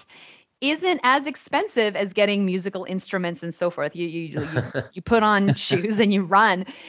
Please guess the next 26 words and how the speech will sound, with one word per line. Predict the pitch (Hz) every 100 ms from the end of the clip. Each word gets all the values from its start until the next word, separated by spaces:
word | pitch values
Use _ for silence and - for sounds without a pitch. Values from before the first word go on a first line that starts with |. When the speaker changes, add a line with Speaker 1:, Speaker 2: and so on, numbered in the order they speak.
| - _
Speaker 1:
But | 214 196 180
it | 220 220
was | 214 196
also | 190 202 214 190
just | 190 185 - - _ - -
sometimes | - 208 240 233 208 - _ _
parents | - 190 180 185 196 -
ex-, | 175 -
my | 190 190
mom | 190 190
wanted | 185 190
me | 180
to | 180
be | 185 190
a |
girly | 170 160 185 214
girl | 143 135
and | 135
I | 160
was | 170 170
a | 175
tomboy, | - 135 208 101 240
<laughs> | -
you | 311
know, | 311 285
like, | 123 233